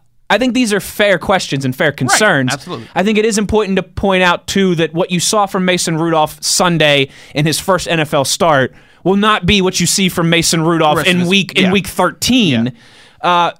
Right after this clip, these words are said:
Speaker 1: but, Mister Carter, what about letting Mason open it up? Uh, do you think we'll see that sooner rather than later?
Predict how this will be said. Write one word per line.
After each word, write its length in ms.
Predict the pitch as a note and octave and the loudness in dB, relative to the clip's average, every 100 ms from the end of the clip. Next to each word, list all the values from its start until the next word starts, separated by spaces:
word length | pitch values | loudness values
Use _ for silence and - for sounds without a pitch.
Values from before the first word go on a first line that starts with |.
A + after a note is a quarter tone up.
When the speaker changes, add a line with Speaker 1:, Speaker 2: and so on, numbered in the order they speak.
| _ - _ | _ -20 _
Speaker 1:
but, 300 | F3 C#4 B3+ _ - | -6 -4 -4 _ -6
Mister 240 | A3+ D4 | -4 -4
Carter, 360 | - D#3 B2+ D3 | -2 0 2 0
what 280 | D#3+ F#3+ C4 | 0 0 0
about 340 | F#3 F#3+ - | 0 0 0
letting 280 | D3+ D3+ E3 | -2 0 0
Mason 380 | C#3+ - D#3+ D3 | 0 0 -4 -2
open 280 | E3 E3+ F#3+ | -2 0 0
it 120 | F3+ | 2
up? 240 | C#3+ C#3+ - - _ C#3+ | 2 0 -6 -20 _ -2
Uh, 160 | C#3 - | -2 -2
do 100 | C3+ | -4
you 80 | D#3+ | -4
think 260 | D3+ G3+ F#3+ | -2 -4 -4
we'll 100 | E3+ | -4
see 340 | - - F#3 | -4 -4 -2
that 240 | E3 D3 - | 0 -2 -2
sooner 720 | - - - - F#3 F3 D3+ | -10 -8 -6 -2 0 0 2
rather 300 | D3 C#3+ C3 | 2 2 0
than 160 | C3 | 0
later? 240 | A#2 F#2+ | -2 -6